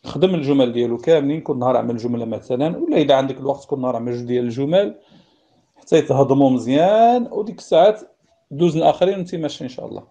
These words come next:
بهاد الطريقة غتجبر راسك كت-، يعني كتقدر تقرا النص في النهاية ديال الأسبوع ولا النهاية ديال جوج الأسابيع،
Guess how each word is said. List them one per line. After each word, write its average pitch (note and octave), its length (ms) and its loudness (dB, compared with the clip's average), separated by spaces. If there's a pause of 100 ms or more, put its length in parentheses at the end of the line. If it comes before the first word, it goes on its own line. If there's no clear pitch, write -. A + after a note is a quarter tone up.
(300)
بهاد B2+ 120 2
الطريقة D3+ 380 0
غتجبر D3 240 0
راسك C#3+ 280 -6
كت-، - 440 -10
يعني B2 280 -8
كتقدر D3 380 -4
تقرا C#3 300 -4
النص C#3 560 -6 (280)
في - 120 -12
النهاية C3+ 260 4
ديال B2+ 240 0
الأسبوع C3 380 0
ولا A#2+ 160 -2
النهاية A#2+ 340 -4
ديال A#2 180 -2
جوج A2 160 -16
الأسابيع، C#3 540 -2